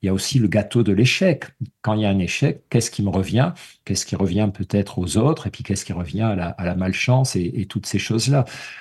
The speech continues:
Donc globalement, oui, avoir une bonne estime de soi, c'est, c'est quelque chose de très bénéfique. Et à l'inverse, les gens qui n'ont pas une bonne estime d'eux-mêmes,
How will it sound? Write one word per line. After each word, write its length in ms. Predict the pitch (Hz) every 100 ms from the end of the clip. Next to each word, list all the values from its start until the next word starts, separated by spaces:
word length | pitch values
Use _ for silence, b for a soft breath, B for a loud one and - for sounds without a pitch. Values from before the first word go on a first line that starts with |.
| B -
Donc 200 | 123 135
globalement, 560 | 165 170 165 180 180
oui, 360 | 139 175 170 131
avoir 300 | - 123 151
une 120 | 147
bonne 160 | 131 147
estime 380 | 139 - 135 131
de 100 | 135
soi, 320 | 131 - 175
c'est, 240 | 147 -
c'est 220 | 127 - 123
quelque 260 | 117 -
chose 240 | 117 - 143
de 100 | 123
très 180 | -
bénéfique. 480 | 131 139 143 190 180
Et 40 | 160
à 60 |
l'inverse, 540 | 170 170 180 190 - 135
les 80 |
gens 160 | 131 156
qui 140 | 139
n'ont 140 | 131 127
pas 160 | -
une 140 | 156 143
bonne 180 | 143 135
estime 380 | 131 - 135
d'eux-mêmes, 480 | 131 135 139 160 165